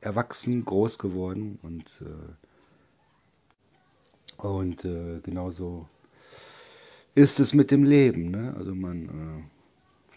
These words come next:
geht als Kind ins Bett und, äh, wacht irgendwann als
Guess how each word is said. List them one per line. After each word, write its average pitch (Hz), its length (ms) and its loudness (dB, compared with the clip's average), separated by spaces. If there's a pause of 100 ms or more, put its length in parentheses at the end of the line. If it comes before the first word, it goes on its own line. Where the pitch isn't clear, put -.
geht 107 200 -4
als - 320 -10
Kind 110 320 -6
ins - 240 -10
Bett - 540 -12
und, 85 400 -16
äh, 92 240 -14 (1000)
wacht 113 480 0 (100)
irgendwann 120 840 0
als - 680 -10